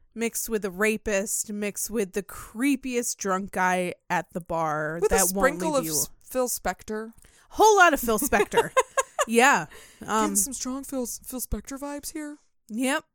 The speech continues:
Speaker 2: Yeah.
Speaker 1: Mm-hmm.
Speaker 2: Yeah. So he asked if she was the girl who plays bass, and she corrected him by saying she plays guitar. And he said, "That's fine, we need that too." From there, he offered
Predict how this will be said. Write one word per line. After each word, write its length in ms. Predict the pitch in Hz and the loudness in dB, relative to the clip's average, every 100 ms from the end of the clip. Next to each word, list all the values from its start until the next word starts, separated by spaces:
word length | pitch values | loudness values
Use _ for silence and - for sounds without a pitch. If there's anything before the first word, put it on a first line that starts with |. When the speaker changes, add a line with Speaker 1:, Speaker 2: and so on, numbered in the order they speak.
| - | -6
Speaker 2:
Yeah. 80 | 247 | -4
Speaker 1:
Mm-hmm. 500 | 262 339 392 - 226 | -4 -6 -8 -10 -10
Speaker 2:
Yeah. 100 | 214 - _ _ _ _ _ _ _ _ - | -10 -16 _ _ _ _ _ _ _ _ -12
So 140 | 277 | -8
he 260 | 262 330 381 | -6 -2 0
asked 380 | 285 269 - 262 | 0 -2 -4 -8
if 100 | - | -6
she 220 | - 196 | -6 -4
was 160 | 208 | -4
the 80 | 226 | -4
girl 220 | 196 190 | 0 0
who 120 | 190 196 | 0 -4
plays 380 | - 165 170 | -2 -2 -2
bass, 480 | - 143 113 110 - | -2 -4 -2 -4 -4
and 180 | - 147 | -8 -10
she 140 | - | -10
corrected 420 | - 175 185 - 202 | -6 0 0 0 -6
him 120 | 180 | -2
by 140 | 175 | -2
saying 420 | 185 190 165 151 160 | -2 -4 -6 -8 -8
she 160 | 170 | -10
plays 320 | - 156 165 | -6 -4 -4
guitar. 480 | 170 - 139 95 95 _ | -4 -4 -2 -2 -6 _
And 80 | 185 | -10
he 100 | 185 | -6
said, 200 | 185 170 | -4 -2
"That's 240 | 170 226 | -2 -2
fine, 260 | 180 156 175 | -2 -4 -6
we 80 | 175 | -8
need 200 | 170 165 | -6 -2
that 160 | 170 - | -2 -2
too." 340 | 254 180 160 _ _ _ _ _ _ _ _ _ | -4 -4 -6 _ _ _ _ _ _ _ _ _
From 280 | - 349 339 | 2 2 2
there, 220 | 269 269 | -2 -4
he 200 | 269 285 | -6 -6
offered 580 | 196 208 - 233 226 | -4 -4 -4 -4 -4